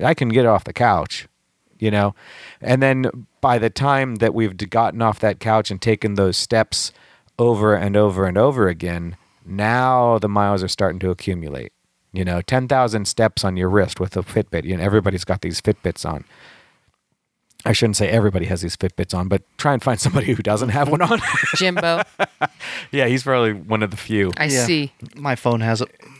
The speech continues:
Speaker 1: Yeah, see?
Speaker 2: Oh.
Speaker 1: See, there you go. In some way, most people are aware of this ten thousand step goal, right? Whatever, I, I don't even know who decided ten thousand steps is,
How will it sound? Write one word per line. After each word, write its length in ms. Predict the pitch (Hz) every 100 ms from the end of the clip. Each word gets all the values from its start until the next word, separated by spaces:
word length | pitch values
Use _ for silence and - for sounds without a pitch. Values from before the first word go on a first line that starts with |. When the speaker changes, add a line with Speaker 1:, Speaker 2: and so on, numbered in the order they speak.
| - - - - 113 -
Speaker 1:
Yeah, 220 | 165 135
see? 380 | 139 123 123 139
Speaker 2:
Oh. 60 | 127 110
Speaker 1:
See, 80 |
there 140 | 127 127
you 100 | 127
go. 300 | 147 127 90 - _ - - -
In 180 | 131 117
some 340 | - 151 170
way, 220 | 160 147
most 380 | 113 117 135 -
people 360 | 123 110 110 101
are 220 | 101 104
aware 500 | 104 110 143 101 104
of 200 | - 95
this 200 | 104 -
ten 280 | - 101 101
thousand 420 | 85 85 98 98
step 300 | - 87 92 - 107
goal, 340 | 147 131 80 - _ -
right? 280 | 98 110 - _ - - - _
Whatever, 640 | 110 120 147 156 151 139 - _ _ _ -
I, 100 | - -
I 100 | 151
don't 100 | 196
even 120 | 151
know 80 | 117
who 200 | 104 120 -
decided 560 | 117 107 113 113 95 -
ten 200 | 101 95
thousand 300 | 95 87 87
steps 380 | - 98 - 90
is, 360 | 85 80 92